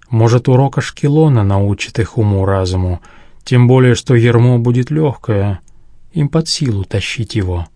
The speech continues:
«Пока», уточнил главный караванщик. В ответ Рахим только плечами пожал. Вернувшись к Газе,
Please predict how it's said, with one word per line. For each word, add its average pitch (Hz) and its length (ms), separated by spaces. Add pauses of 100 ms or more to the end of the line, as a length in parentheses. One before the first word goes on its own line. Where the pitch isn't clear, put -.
(1080)
«Пока», 98 560 (840)
уточнил 104 580
главный 95 500
караванщик. 95 760 (960)
В 127 100
ответ 180 460 (100)
Рахим 151 460
только 117 320
плечами 98 640
пожал. 90 500 (1700)
Вернувшись 117 880
к - 80
Газе, 135 520